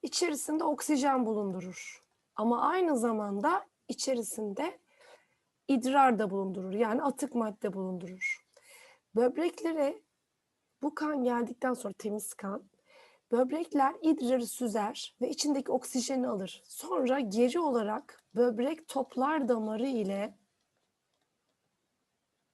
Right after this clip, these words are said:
içinde idrar olmayan ama bu sefer içinde karbondioksit olan ve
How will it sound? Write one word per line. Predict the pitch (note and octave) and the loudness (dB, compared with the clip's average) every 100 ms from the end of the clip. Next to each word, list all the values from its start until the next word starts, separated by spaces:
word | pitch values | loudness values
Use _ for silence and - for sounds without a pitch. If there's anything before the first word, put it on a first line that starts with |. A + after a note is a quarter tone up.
| _ _ _ _ - _ | _ _ _ _ -20 _
içinde | A3+ - D#4 D4+ | -8 -2 0 2
idrar | C4+ G#3+ C4+ | 2 4 4
olmayan | B3 C4 E4+ C#4 C4 E4+ | 4 4 2 2 2 0
ama | C4+ C4 | 2 2
bu | C4 | 2
sefer | D4+ B3+ | -4 -2
içinde | B3+ - C4 A#3 E4+ | -4 -2 -2 -2 -4
karbondioksit | - A#3+ C4 A#3 C4 C4+ A#3+ C4+ C4+ - C4+ | -2 2 2 4 2 0 0 -2 -4 -8 -4
olan | C4 G#3 G#3+ C4 G4+ _ _ _ _ _ _ _ _ _ _ _ _ _ _ _ _ _ - | -2 0 -2 -4 -8 _ _ _ _ _ _ _ _ _ _ _ _ _ _ _ _ _ 0
ve | B3 D#4 | 0 0